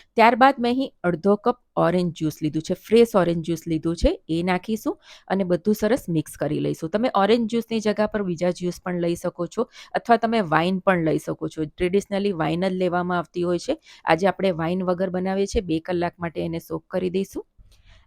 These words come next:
બે કલાક પછી એક બાઉલમાં અડધો કપ ગોળનો પાવડર લેવાનો છે, જેને ગુડ ચીની કહેવાય છે, એ લેવાનો છે. એની જગ્યા પર તમે બ્રાઉન સુગર પણ લઈ શકો છો. એક કપ મેં અહીં છાશ લીધી છે, બટર મિલ્ક લીધું છે. બટર મિલ્કની જગ્યા પર તમે દહીં લઈ શકો છો અને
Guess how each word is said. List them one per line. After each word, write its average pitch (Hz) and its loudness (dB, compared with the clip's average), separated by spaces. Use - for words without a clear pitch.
બે 220 10
કલાક 233 4
પછી 233 0
એક 226 -2
બાઉલમાં 190 4
અડધો 170 0
કપ 180 -4
ગોળનો 170 0
પાવડર 151 2
લેવાનો 151 -2
છે, 156 -6
જેને 170 -4
ગુડ 175 0
ચીની 180 -4
કહેવાય 175 0
છે, - -6
એ 180 0
લેવાનો 190 -2
છે. 214 -4
એની 220 -2
જગ્યા 226 2
પર 233 -2
તમે 233 -4
બ્રાઉન 165 6
સુગર 175 -2
પણ 170 -4
લઈ 151 0
શકો 156 -10
છો. - -8
એક 202 2
કપ 233 0
મેં 202 -2
અહીં 208 -2
છાશ 160 -2
લીધી 160 0
છે, 160 -6
બટર 156 -2
મિલ્ક 175 -2
લીધું 180 -2
છે. - -4
બટર 226 6
મિલ્કની 240 0
જગ્યા 226 2
પર 226 0
તમે 196 -2
દહીં 160 0
લઈ 190 0
શકો 190 -6
છો 214 -8
અને 185 -6